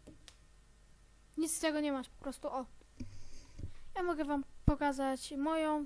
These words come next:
sam zrobiłem w ma-, y, Visual, y, Basic, coś takiego, można w Visual Studio, obojętnie.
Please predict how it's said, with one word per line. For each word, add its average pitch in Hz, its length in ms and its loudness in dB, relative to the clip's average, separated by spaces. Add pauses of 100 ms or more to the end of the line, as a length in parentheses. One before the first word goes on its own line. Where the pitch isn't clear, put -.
sam 269 280 -2
zrobiłem 262 420 -2
w - 100 -16
ma-, 269 180 -4
y, 269 360 0 (300)
Visual, 269 640 0 (1600)
y, 269 460 -2
Basic, 311 420 0
coś - 200 -6
takiego, 294 380 -4
można 285 460 -4
w 262 60 -14
Visual 269 340 -6
Studio, 277 400 -6
obojętnie. 277 600 -8